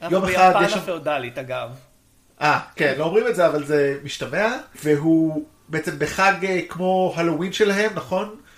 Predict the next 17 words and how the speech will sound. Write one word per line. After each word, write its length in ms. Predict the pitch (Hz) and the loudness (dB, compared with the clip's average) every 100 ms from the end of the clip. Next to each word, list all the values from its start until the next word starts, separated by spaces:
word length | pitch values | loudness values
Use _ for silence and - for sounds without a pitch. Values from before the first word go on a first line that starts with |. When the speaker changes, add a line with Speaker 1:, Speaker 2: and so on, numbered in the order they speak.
| _ | _
Speaker 2:
שם 140 | - 160 | -12 -10
איזשהו 240 | 165 165 | -10 -8
חג, 220 | - 170 160 | 0 0 2
לא 100 | 156 | -2
אומרים 200 | 165 180 | -2 -4
את 60 | 180 | -6
השם 200 | 180 233 | -6 -6
שלו, 180 | 208 165 | -4 -4
אבל 80 | |
זה 80 | 151 | -4
מין, 260 | 156 170 165 | -8 -10 -8
הזכיר 360 | 160 - 180 | -10 -6 -2
לי 100 | 185 | 0
לדוגמה 420 | 170 160 147 160 156 | 0 -4 -4 -2 -2
את, 180 | - | -4
אה, 400 | 160 147 143 147 147 - _ - | -2 2 2 2 -2 -10 _ 0
קוקו, 460 | 202 202 127 - | 0 2 -4 -6